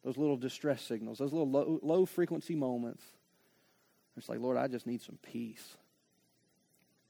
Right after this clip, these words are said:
I believe the Lord will, will accept those as prayers. See, the, the reality is that anxiety, and, and you can call it whatever you want. I'm,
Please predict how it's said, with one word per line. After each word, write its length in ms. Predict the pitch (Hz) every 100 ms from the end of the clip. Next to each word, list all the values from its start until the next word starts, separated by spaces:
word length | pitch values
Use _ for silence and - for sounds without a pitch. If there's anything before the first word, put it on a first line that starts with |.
| _ _ _ _ _ _
I 100 | -
believe 260 | 123 127 117
the 60 |
Lord 340 | 123 131 123 113
will, 180 | 123 117
will 180 | - 139
accept 340 | 110 - 147 -
those 200 | 120 110
as 120 | 117
prayers. 600 | - 143 139 - - - _ _ _ _ _ _ _ _ _ _ _ _ _ _ _ _
See, 140 | 160
the, 180 | 151 147 -
the 120 | 156
reality 540 | 139 151 180 170 - 147
is 100 | 135
that 100 | 143
anxiety, 640 | 151 143 175 196 147 147
and, 120 | 139
and 240 | 147 127 131 - -
you 140 | 170
can 180 | 139 139
call 220 | 151 147
it 60 | 139
whatever 180 | 143
you 100 | 131
want. 160 | 143 139
I'm, 140 | 147